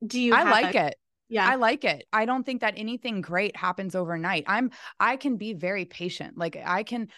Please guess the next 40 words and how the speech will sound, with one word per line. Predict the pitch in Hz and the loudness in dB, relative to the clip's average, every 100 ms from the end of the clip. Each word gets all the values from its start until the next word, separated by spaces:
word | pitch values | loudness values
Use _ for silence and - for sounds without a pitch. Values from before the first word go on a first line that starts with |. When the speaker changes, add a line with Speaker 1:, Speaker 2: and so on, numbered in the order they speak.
| - - | -20 -4
Speaker 2:
I've | 202 240 208 | 2 2 0
waited | 233 220 214 185 | -2 0 -2 -4
for, | 196 185 175 | -2 0 -2
business | 170 208 233 226 - - | -4 -4 -4 -6 -8 -14
wise, | 180 185 202 214 208 - | -6 0 2 0 -2 -4
I've | 190 185 | -4 -4
waited | 175 185 180 180 156 _ | -6 -6 -6 -8 -10 _
for | 180 175 170 - _ | -6 -4 -6 -12 _
two | - 233 | -10 -4
and | 233 | -2
a | 214 | 0
half | 190 196 - | 0 0 -4
years | 151 160 180 147 139 - - _ _ | -6 -2 -2 -2 -6 -12 -16 _ _
for | - 196 180 175 | -4 0 0 0
a | 180 165 156 - | -4 -6 -10 -8
incredible | 180 - - 165 160 160 175 170 151 151 143 | -8 -8 -12 -12 -6 0 0 0 -4 -6 -8
deal | 151 165 156 | -8 -6 -6
to | 160 | -8
come | - 156 | -8 -8
through. | 147 156 151 147 147 | -8 -6 -4 -4 -4
And | 180 | -4
it | 170 | -4
was | 180 | -6
worth | 160 180 170 | -4 -4 -4
every | 170 170 | -6 -6
penny | 175 170 165 | -10 -10 -10
of | 160 | -8
the | 170 | -8
wait | 160 247 - | -6 -6 -4
or | 180 | -4
every | 175 185 185 | -2 -4 -8
second | 190 190 | -10 -10
of | 175 | -8
the | |
wait. | 175 254 202 - - - - - | -6 -6 -8 -12 -20 -20 -8 -2
Um, | 202 190 185 180 - _ _ _ | 0 0 -2 -6 -12 _ _ _
personally, | 254 254 269 269 269 277 277 262 _ _ _ _ _ _ _ _ _ - | -4 -2 0 0 2 2 0 -2 _ _ _ _ _ _ _ _ _ -2
I | |
think | 330 370 | 0 2
personally, | - 240 233 - 220 185 156 151 160 175 | 2 4 2 0 0 0 0 0 -2 -4